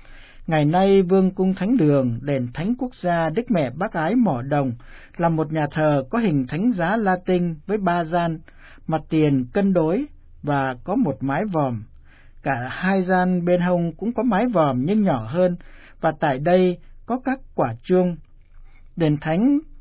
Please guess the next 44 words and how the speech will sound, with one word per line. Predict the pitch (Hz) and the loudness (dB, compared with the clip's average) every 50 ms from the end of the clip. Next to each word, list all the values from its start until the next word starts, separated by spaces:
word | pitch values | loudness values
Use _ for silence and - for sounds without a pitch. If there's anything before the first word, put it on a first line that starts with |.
| - - | -16 -8
có | - 226 - - | -8 -8 -4 -4
tám | 190 175 214 294 285 - | -2 0 0 -2 -2 -2
cửa | - 175 143 123 120 113 117 - - | 0 0 0 0 -2 -4 -10 -12 -6
và | - 156 | -4 -2
một | 151 143 143 135 - - | 0 0 -2 -4 -6 -4
tiền | - 165 160 151 143 135 | 0 2 2 4 4 2
đường | 147 151 139 123 120 - | 2 2 2 0 -2 -4
phía | 214 247 247 | -6 -6 -4
trước | - 254 254 277 - | -2 -2 -2 -2 -2
dài | - - 160 143 135 123 120 | -4 -4 -4 -2 -2 -4 -6
hai | 120 - 196 185 190 190 190 | -6 -4 -2 -2 -2 -2 -2
trăm | - 185 180 180 170 | -2 -2 -2 -2 -2
bốn | 160 185 262 254 | -2 0 0 2
mươi | 196 180 | 0 0
mét | 175 180 196 240 262 - - - - - - | 0 0 -2 -2 -4 -8 -14 -20 -20 -14 -6
và | - 147 143 | -2 -2 0
rộng | 139 151 143 135 131 135 135 | 0 0 -2 -2 -4 -6 -4
mười | 131 127 120 | -4 -4 -4
lăm | 127 147 165 170 160 | -4 -4 -4 -4 -2
mét. | 170 190 262 262 - - - - _ - - - - - - - - | -2 -2 -2 -4 -6 -16 -20 -20 _ -20 -20 -20 -20 -20 -18 -8 -2
Có | 277 269 | 2 2
nhiều | 247 214 170 151 | 4 6 4 4
bậc | 147 143 135 135 - | 4 2 0 -2 -4
thang | - - 190 190 185 185 185 | -6 -4 -2 0 2 0 0
dẫn | 160 170 175 226 | 0 0 0 2
lên | 262 233 202 196 196 190 190 - | 2 2 4 4 2 2 0 0
tiền | - 156 147 143 | 0 0 2 2
đường | 135 139 135 135 139 | 2 0 0 0 0
này. | 139 139 135 123 113 113 - - - - - - - - - - - | 0 0 -2 -2 -4 -8 -12 -20 -20 -20 -20 -20 -20 -20 -20 -14 -6
Bàn | - 175 175 165 | -2 -2 -2 0
thờ | 151 175 160 151 - | 0 -2 -2 -2 -2
chính | 165 180 240 320 | -2 -2 -2 0
của | - 151 123 123 | -2 -4 -6 -4
thánh | - 180 220 277 233 | -4 -2 0 0 2
đường | 165 165 160 151 147 131 120 - - - - - | 2 2 2 2 2 0 -2 -4 -10 -16 -10 -4
được | 156 160 147 160 | -2 -2 -2 0
làm | 156 156 156 151 147 | -2 0 0 0 0
bằng | 151 147 143 143 | 0 0 2 2
nhiều | 151 165 175 170 165 | 2 4 4 4 4
loại | 165 160 160 151 131 127 127 | 4 2 2 0 -2 -4 -4
cẩm | - 139 117 117 120 | -4 -4 -4 -4 -6
thạch, | - 165 147 120 - - - - - - - - - - | -4 -4 -4 -4 -6 -12 -20 -20 -20 -20 -20 -20 -14 -6
và | 143 147 147 143 143 143 | -2 0 0 2 0 0
phía | 135 - 226 | -2 -2 -4